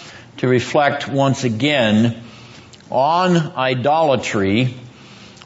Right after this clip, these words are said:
that in our modern culture eschews metal, wooden, and stone gods and goddesses. Modern idolatry is the idolatry of adulation.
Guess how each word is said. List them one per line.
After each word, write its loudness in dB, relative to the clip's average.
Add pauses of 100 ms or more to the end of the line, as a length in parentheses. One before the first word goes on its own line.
that 0
in 0
our 2
modern 0
culture 0 (120)
eschews 2
metal, 0
wooden, 4 (480)
and 2
stone 0
gods 0
and -2
goddesses. -2 (2250)
Modern 0
idolatry 2
is -2
the 0
idolatry 0
of -2
adulation. 0